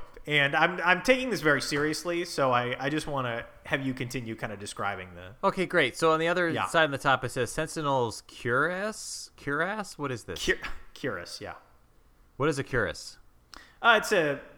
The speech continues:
Speaker 1: kind of armor, um, yeah, kinda, uh, like, uh, upper body armor, essentially.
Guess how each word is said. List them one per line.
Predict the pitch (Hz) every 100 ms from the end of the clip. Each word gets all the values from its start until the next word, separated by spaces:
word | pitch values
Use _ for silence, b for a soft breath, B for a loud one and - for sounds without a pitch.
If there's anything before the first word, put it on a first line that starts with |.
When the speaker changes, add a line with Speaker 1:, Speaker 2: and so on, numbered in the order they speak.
| - - - - -
Speaker 1:
kind | - 185
of | 156
armor, | 147 143 151 151 151 - -
um, | 131 131 127 127 123 - _
yeah, | 156 156 110 101
kinda, | - 139
uh, | 147 165 175 175 180 180 185 185 175 170 180
like, | 160 151 175
uh, | 170
upper | 190 190 175
body | 160 156 139
armor, | 123 104 90 - - _ _
essentially. | - 101 - -